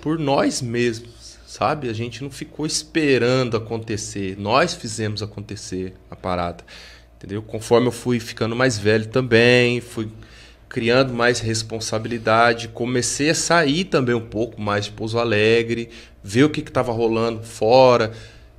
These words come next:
em São Paulo, que era a referência máxima pra gente aqui, né? E comecei a absorver e trazer e desenvolver depois, né? Então, assim, hoje em dia é muito difícil de parar.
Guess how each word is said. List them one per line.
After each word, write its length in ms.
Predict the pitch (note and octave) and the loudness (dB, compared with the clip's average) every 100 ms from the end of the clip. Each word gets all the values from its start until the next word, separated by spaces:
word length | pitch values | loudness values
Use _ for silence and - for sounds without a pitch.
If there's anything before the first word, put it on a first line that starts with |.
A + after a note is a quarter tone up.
| - | -10
em 100 | C#3 | -4
São 220 | D3+ E3 C#3 | 2 2 2
Paulo, 580 | - C#3 D#3 E3 D3 | 8 12 12 12 8
que 260 | A2 - B2 | 4 0 6
era 240 | A#2 C3+ | 8 8
a 40 | A#2+ | 6
referência 640 | A#2+ A2+ A#2 A2+ A#2 - | 2 0 0 2 0 -4
máxima 600 | G#2 G2+ A2 C3+ - A2+ | -2 0 2 0 -4 -8
pra 200 | G#2+ G#2 | -6 -6
gente 340 | F#2+ G2 G#2+ G2 | -6 -8 -8 -12
aqui, 300 | A2+ G#2+ A#2+ | -10 -8 -6
né? 200 | A#2 A#2 - - - _ - - | -6 -8 -18 -20 -20 _ -20 -12
E 480 | G#2+ G#2+ A2 A#2 C3 - | -10 -8 -6 -6 -8 -8
comecei 440 | D3+ E3 - E3 | -4 -2 2 2
a 20 | |
absorver 720 | E3+ - E3+ E3+ D3+ D#3+ F#3+ G#3 | 2 2 2 0 2 4 4 2
e 60 | |
trazer 800 | G#3 - G3+ E3 D#3 G3 C4+ - | 0 4 4 6 2 2 0 -2
e 160 | A#3 B3+ | 2 2
desenvolver 800 | A3 A#3+ A3+ G3+ D#3 G#2+ A2 A2 | 0 -2 -4 -2 -2 -2 -4 -4
depois, 580 | G#2 G2+ F#2 G2 F#2 - | -6 -10 -14 -12 -14 -14
né? 180 | F#2+ G#2+ - - - - - - - G#2+ - | -14 -14 -18 -20 -20 -20 -20 -20 -16 -16 -14
Então, 280 | G#2 A2+ A#2 | -10 -6 -4
assim, 760 | A#2 - A#2 G2+ G2 G2 G2+ G#2+ G#2+ - | -4 -6 -4 -2 -4 -6 -10 -12 -12 -4
hoje 240 | B2+ C#3 | -4 -2
em 40 | |
dia 340 | D#3 C#3 E3+ G#3 | -4 -4 -2 -2
é 160 | A3 | 0
muito 220 | G3+ F#3 G3 | -2 -4 -6
difícil 420 | - - F3+ G3+ | -12 -8 -8 -8
de 80 | - | -6
parar. 540 | - A2 G2 F#2 F#2+ | 2 4 4 0 -4